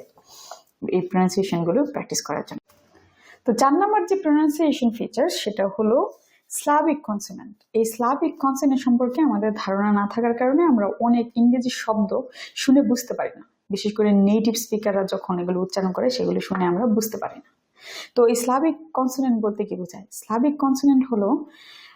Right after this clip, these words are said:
কোনো শব্দে যদি দুইটা সিলেবল থাকে বা তার অধিক সিলেবল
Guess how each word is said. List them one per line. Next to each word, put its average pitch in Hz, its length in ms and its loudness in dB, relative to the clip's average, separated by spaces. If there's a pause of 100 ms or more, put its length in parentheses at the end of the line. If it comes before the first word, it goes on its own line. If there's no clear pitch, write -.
(220)
কোনো 302 200 6
শব্দে 226 840 0
যদি 190 680 -4
দুইটা 247 500 2
সিলেবল 208 480 0
থাকে 190 380 -6 (500)
বা 202 100 0
তার 208 360 -2
অধিক 214 360 0
সিলেবল 180 360 -10